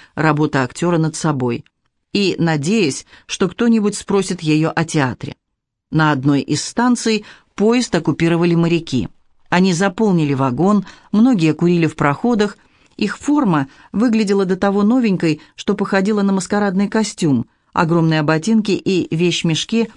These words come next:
сильно затрудняли путь в уборную. Пробираясь мимо, Луиза слышала за спиной волну шуточек.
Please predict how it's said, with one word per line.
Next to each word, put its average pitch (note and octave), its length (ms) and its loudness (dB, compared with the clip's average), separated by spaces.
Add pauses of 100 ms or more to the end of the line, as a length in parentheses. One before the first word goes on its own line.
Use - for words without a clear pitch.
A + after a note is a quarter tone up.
(340)
сильно C#4 320 2
затрудняли G3 580 0
путь F3+ 240 -2
в E3+ 100 -2
уборную. C3 520 -2 (420)
Пробираясь E3+ 560 0
мимо, G3 240 2
Луиза D#3 340 0
слышала F3 440 -2
за D3 100 -2
спиной F#3 500 -2 (200)
волну E3 440 0
шуточек. - 640 -6